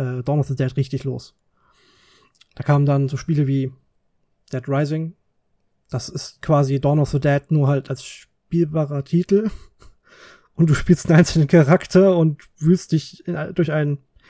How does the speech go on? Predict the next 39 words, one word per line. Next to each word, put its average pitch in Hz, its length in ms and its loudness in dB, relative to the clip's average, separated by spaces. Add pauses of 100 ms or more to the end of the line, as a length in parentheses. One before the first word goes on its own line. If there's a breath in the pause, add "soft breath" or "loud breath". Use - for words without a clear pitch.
(180 soft breath)
nicht 202 160 2
so 190 80 4
richtig 165 360 2
ernst 190 200 0
zu 185 80 -2
nehmenden, 156 600 2
äh, - 20 -10 (1000)
Mall-Zombie-Invasion. 233 1900 0
<laughs> - 40 -20 (1900 loud breath)
Also 180 140 8
es, - 220 -4
es 214 120 6
ist 247 100 2
im 254 80 4
Prinzip - 300 2
genau 196 300 6
das. 175 320 2 (540 loud breath)
Und 151 220 0 (120)
es, - 180 -14 (560)
sie - 160 -10
haben 151 100 2
sich 131 140 -2
einen 135 80 -2
riesen 139 140 -2
Spaß - 260 -8
draus 127 160 -8
erlaubt. 135 320 -8
Du - 40 -20
kannst - 300 -4
halt 143 140 -2
Leute, 156 420 -2
also 139 140 -2
kannst 151 160 -2
halt 143 100 -2
Zombies 156 380 -2
mit, 151 180 -2
mit, 151 220 -4
mit, - 340 -6
äh, 139 360 -2